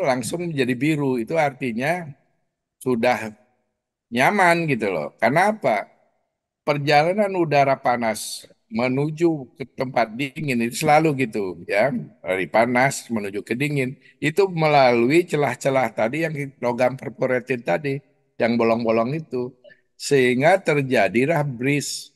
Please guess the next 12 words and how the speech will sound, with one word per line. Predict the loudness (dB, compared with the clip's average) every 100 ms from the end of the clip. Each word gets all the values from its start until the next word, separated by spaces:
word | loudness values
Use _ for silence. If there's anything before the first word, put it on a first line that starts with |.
| _
Yang | -4 -2
namanya | 0 0 0 0 -2
breeze | -2 -2 -2 -4
itu | -4
apa | -4 -2
ya | -6
kalau | -6 -8
di | -10 -12
kita | -6 -4 -2
itu, | -2
eh, | -2
sepoi-sepoi. | -4 0 0 2 2 2